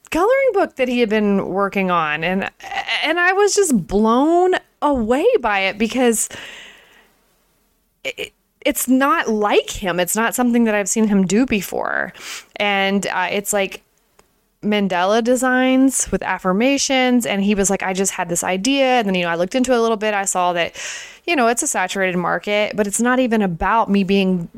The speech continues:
having the best coloring book. I don't even care for it to be the best. I'm just, I'm,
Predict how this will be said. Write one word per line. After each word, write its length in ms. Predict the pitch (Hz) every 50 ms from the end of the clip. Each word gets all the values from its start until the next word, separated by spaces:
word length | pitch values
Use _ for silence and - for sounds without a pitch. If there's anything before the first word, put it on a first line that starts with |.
| 156 -
having 360 | - 208 220 208 202 196 185 170
the 160 | 196 196 190
best 340 | 160 196 196 220 226 - -
coloring 440 | - 214 220 254 247 214 180 170
book. 200 | 151 165 156 - -
I 120 | 185 214
don't 100 | 226 220
even 300 | 226 220 214 196 185 180 - - - - - - - _
care 400 | - - - 214 214 240 254 214
for 180 | - - 196 180
it 80 | -
to 80 | - 208
be 160 | 175 196 202
the 140 | 185 180 170
best. 340 | 160 180 196 208 202 - -
I'm 160 | 190 202 202
just, 260 | 190 220 214 - - - - - - - - _ _ -
I'm, 560 | 214 226 226 220 220 208 220 220 190 190 -